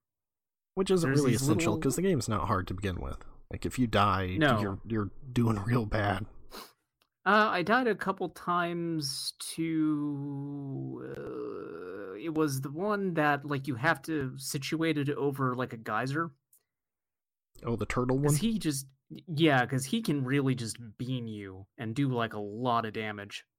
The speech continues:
Speaker 2: Uh, so he killed me a couple of times,
Speaker 1: Huh.
Speaker 2: and that is maybe, I think, my least favorite Colossus, because also trying to coax him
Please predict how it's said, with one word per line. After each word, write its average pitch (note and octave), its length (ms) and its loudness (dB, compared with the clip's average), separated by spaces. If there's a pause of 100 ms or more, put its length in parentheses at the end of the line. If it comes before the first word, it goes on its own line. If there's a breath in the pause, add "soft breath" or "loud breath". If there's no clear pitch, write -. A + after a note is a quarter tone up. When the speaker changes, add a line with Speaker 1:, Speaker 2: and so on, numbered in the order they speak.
Speaker 2:
Uh, A#2 180 -2
so B2 140 -6
he F3+ 160 -6
killed D#3 260 0
me A2+ 160 -4
a G#2 80 -6
couple A2 300 -6
of G#2 80 -8
times, G#2 480 -6
Speaker 1:
Huh. G2 180 2 (100)
Speaker 2:
and G#2+ 260 -6
that F3+ 200 4 (400)
is C3 200 -2
maybe, C#3 360 2
I B2 140 0
think, A#2+ 280 -6
my A#2 140 -2
least A#2+ 280 -8
favorite A#2 280 -6
Colossus, A2+ 480 -4
because A#2 300 -8
also B2+ 320 -6
trying B2 260 -4
to - 60 -8
coax C3+ 380 -8
him A#2+ 160 -8